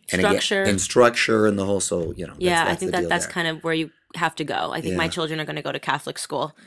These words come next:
Speaker 1: Yeah.
Speaker 2: or go to, yeah, go to a super religious school 'cause I, I, I really do think that the trend is, is actually harming children. I'm super protective over children. I think it's, it's, it, it's a beautiful time to be a child and you should allow your child to experiment, but to the degree that it has gotten to in society,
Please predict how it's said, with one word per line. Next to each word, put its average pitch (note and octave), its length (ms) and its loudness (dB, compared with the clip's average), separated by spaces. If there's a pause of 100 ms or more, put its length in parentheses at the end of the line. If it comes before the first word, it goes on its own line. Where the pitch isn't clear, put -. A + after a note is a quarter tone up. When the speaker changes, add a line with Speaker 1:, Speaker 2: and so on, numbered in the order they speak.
Speaker 1:
Yeah. F#2 220 -4 (120)
Speaker 2:
or E3+ 80 0
go D#3+ 160 0
to, D3 80 -4
yeah, D#3 160 0
go D#3+ 140 -2
to D#3 100 0
a D#3 80 -2
super D#3 300 -4
religious D3+ 340 -2
school D3 320 -4
'cause D3+ 140 -6
I, D#3 180 -2
I, D#3+ 160 2
I - 120 0
really E3+ 200 0
do D#3+ 140 -2
think D#3 200 -6
that D3+ 140 -8
the D#3+ 60 -6
trend D#3+ 360 -2
is, D3+ 360 -4
is D#3+ 120 -2
actually D#3 500 -2
harming D3+ 360 -4
children. E3+ 480 0
I'm D#3 80 0
super - 240 -6
protective E3+ 400 -2
over D#3+ 160 -2
children. D#3 400 -2
I D3 80 -4
think D#3 220 -4
it's, D#3 240 -4 (340)
it's, - 140 -4
it, F3 120 6 (160)
it's F3+ 120 -2
a F3+ 40 4
beautiful G3+ 260 0
time F3+ 180 4
to F3 60 2
be F3 100 4
a E3+ 40 0
child E3 300 2
and D#3+ 80 -6
you D#3 60 -2
should E3 200 -4
allow E3 220 0
your D#3+ 140 -2
child D#3 260 -2
to D#3+ 80 -4
experiment, D3+ 580 -4
but D#3 120 -6
to E3 100 -6
the E3 80 -2
degree D#3+ 560 2
that E3 140 -2
it D#3+ 80 -2
has D3+ 100 -4
gotten D#3 360 -2
to D#3 180 -4
in D3+ 100 -6
society, - 800 0